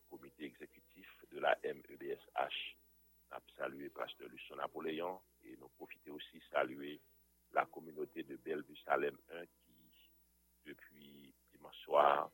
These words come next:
commencé avec série de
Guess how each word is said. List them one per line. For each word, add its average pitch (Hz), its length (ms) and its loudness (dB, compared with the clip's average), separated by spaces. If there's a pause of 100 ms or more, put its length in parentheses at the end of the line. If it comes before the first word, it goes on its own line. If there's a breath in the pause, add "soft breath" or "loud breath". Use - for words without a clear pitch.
(460)
commencé 73 540 -4
avec 67 320 4 (160)
série 71 420 -16
de 62 400 -12